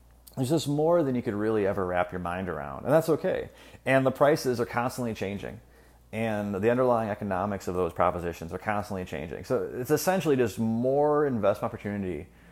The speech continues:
than one man could ever possibly digest, and that's okay. It just makes sense to fish in the water that suits you, that you're most comfortable with. Remember, it gets back to your personality. Um, so for me, it's stocks.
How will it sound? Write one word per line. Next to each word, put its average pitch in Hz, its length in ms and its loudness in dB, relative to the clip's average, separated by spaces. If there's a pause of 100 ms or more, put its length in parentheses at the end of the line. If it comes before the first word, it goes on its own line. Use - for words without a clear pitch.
(120)
than 107 180 0
one 113 280 2
man 87 540 -4 (340)
could 113 220 -2 (260)
ever 123 320 0
possibly 104 520 -2
digest, 95 540 0 (580)
and 123 160 2
that's 139 200 2
okay. 139 340 4
It 110 100 0
just 147 200 2
makes 143 240 0
sense 117 520 -2 (100)
to 117 80 0
fish - 460 0
in 110 100 0
the 107 60 2
water 95 580 4
that 98 160 -4
suits - 380 -8
you, - 180 -10
that - 80 -6
you're 101 140 2
most 101 260 0
comfortable - 360 -8
with. - 200 -12
Remember, 98 280 -4
it 92 80 -8
gets 101 140 -4
back 95 360 0
to 90 80 -8
your 92 240 -2
personality. - 720 -8 (800)
Um, 90 280 -2
so 117 140 2
for 123 140 0
me, 165 200 2
it's - 120 0
stocks. - 560 -8